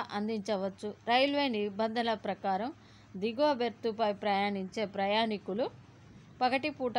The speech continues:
కూడా పై భాగంలో ఉన్న ప్రయాణికుడికి సీటు ఇవ్వాలి. రైల్వే నియమం ప్రకారం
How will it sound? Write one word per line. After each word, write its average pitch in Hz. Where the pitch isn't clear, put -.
కూడా 214
పై 226
భాగంలో 226
ఉన్న 202
ప్రయాణికుడికి 214
సీటు 226
ఇవ్వాలి. 190
రైల్వే 277
నియమం 226
ప్రకారం 202